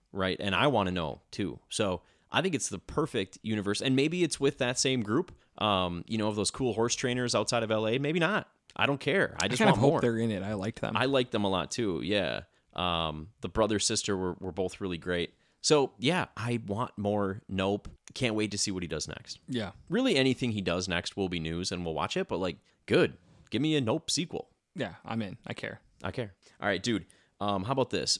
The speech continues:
Speaker 1: So, you know Rian Johnson? He's
Speaker 2: Yeah.
Speaker 1: been making these Knives Out movies.
Speaker 2: Yes.
Speaker 1: He just announced that his next movie will be another Knives Out movie for Netflix.
Speaker 2: It's great news.
Speaker 1: <laughs> It's great news. Um, but one thing that really bugged him about the, the sequel,
Speaker 2: Yeah.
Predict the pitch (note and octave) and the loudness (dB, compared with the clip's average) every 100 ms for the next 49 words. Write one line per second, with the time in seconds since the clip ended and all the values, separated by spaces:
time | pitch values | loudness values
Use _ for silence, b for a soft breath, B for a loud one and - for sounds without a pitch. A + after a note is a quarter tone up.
0 | - - D#3 F#3 A#2 A2+ G#2+ G2 F2+ F#2 | -4 -2 2 4 4 4 2 0 0 -2
1 | G2 - - A#2 A#2 A2+ B2+ A2+ G#2 G2 | -6 -10 -2 2 2 2 2 2 2 2
2 | F#2+ F#2+ G2 F2+ E2+ D#2 C#2 - B2+ - | 0 2 0 0 -2 -6 -6 -2 -2 -2
3 | - A#2 A2 C3+ D3 G#2+ G#2 - G#2+ G#2 | -4 0 2 2 2 0 0 -4 -2 -2
4 | F#2+ G2+ A#2+ A#2 F#2+ G2+ G#2+ F#2+ F2+ F2 | 2 2 2 -2 -2 0 2 2 2 0
5 | G#2+ - _ _ B2+ C3+ A#2 G#2 G2+ G#2+ | -2 -8 _ _ 0 2 2 2 2 0
6 | - _ G2+ F#2+ F2 F#2 G2 F2 F#2+ F2 | -2 _ -2 2 2 2 2 2 0 -2
7 | F2+ - A2+ D3 - - - D3+ C3 A#2 | -4 -2 0 0 -4 -8 -2 0 2 2
8 | B2+ B2+ A2+ F#3 E3+ F3+ F3+ D#3+ F#3 C2+ | 0 0 0 0 0 0 0 2 0 -2
9 | - b - A2 G#2+ F#2+ F#2+ - _ - | -10 b 0 2 4 2 -4 -12 _ -12
10 | A#2 A#2 B2+ C#3+ G#3 F3 A#2+ B2 G2+ G#2+ | 2 4 4 2 2 4 4 2 2 0
11 | A#2+ A2 F2 F#2 F#2+ F#2+ F#2 - F#2 - | 0 0 2 0 0 0 0 0 0 0
12 | - B2 - E2 G2+ C#3 - B2+ A2+ | 2 0 -2 -2 -2 -4 -6 -2 0